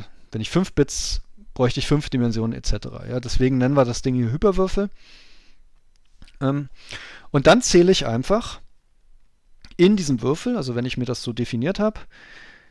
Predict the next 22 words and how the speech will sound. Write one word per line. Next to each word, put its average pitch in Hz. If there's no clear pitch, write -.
wie 175
viele 185
Kanten 208
ich -
laufen 139
muss, -
um 151
von 139
einem 139
Wort 120
zum -
anderen 98
zu -
kommen. -
Also 127
Sie 120
sehen 139
das 185
hier 180
f-, -
am 131
Beispiel, 127